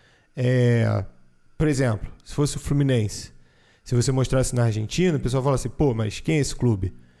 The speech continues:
Né? Sacanagem. <laughs> Mas é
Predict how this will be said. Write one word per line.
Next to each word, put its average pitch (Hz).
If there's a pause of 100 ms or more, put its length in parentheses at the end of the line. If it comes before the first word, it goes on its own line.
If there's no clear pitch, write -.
(340)
Né? 127 (120)
Sacanagem. - (100)
<laughs> 185
Mas 170
é -